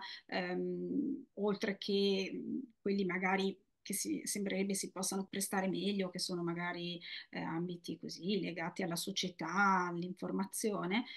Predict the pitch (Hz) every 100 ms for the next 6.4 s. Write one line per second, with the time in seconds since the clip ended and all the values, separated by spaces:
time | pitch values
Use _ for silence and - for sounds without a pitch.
0 | - - 247 226 233 226 220 226 220 226
1 | 202 202 - 190 196 208 202 202 208 202
2 | 185 - 190 - 202 202 214 214 220 220
3 | 214 - 254 220 208 226 220 214 202 202
4 | 208 208 208 202 214 226 - 220 214 214
5 | 208 208 - 196 190 190 196 190 190 190
6 | 180 196 185